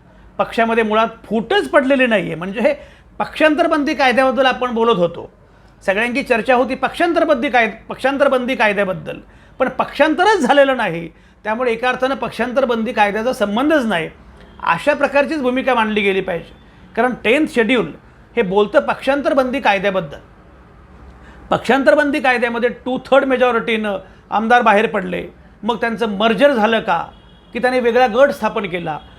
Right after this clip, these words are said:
मग शिंदेंना विलीन व्हावं लागेल भाजपमध्ये शिंदे गटाला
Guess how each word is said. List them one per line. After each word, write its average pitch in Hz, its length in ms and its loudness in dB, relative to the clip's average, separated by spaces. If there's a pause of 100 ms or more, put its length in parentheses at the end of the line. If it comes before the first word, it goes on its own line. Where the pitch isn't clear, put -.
(240)
मग 277 160 2
शिंदेंना 269 560 0
विलीन 240 420 -2
व्हावं 285 260 6
लागेल 262 280 0
भाजपमध्ये 208 580 -4
शिंदे 196 260 -8
गटाला 180 420 -4